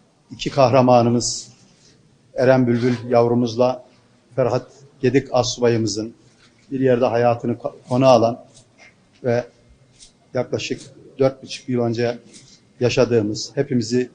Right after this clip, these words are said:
derinden üzen hadiseden sonra, e, ve bunların ikisinin de hayatını konu alan T R T ortak yapımı Kesişme İyi Ki Varsın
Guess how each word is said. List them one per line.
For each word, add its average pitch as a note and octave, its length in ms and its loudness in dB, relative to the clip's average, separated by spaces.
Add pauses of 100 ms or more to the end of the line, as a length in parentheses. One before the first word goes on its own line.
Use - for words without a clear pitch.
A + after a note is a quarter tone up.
(140)
derinden A#2+ 360 -2
üzen A#2 460 -6 (460)
hadiseden A#2+ 580 0
sonra, A#2 440 -8 (760)
e, A2+ 320 -6 (680)
ve C3 280 4 (180)
bunların C3 340 0
ikisinin C3+ 640 -4
de C3 40 4
hayatını B2 520 0
konu B2+ 200 -4
alan B2 340 -2 (480)
T B2+ 120 2
R A#2+ 100 2
T C#3+ 100 0
ortak A#2+ 400 0
yapımı B2 420 -2 (160)
Kesişme C3 640 -2 (200)
İyi C3+ 180 -2
Ki - 140 -4
Varsın D3 440 0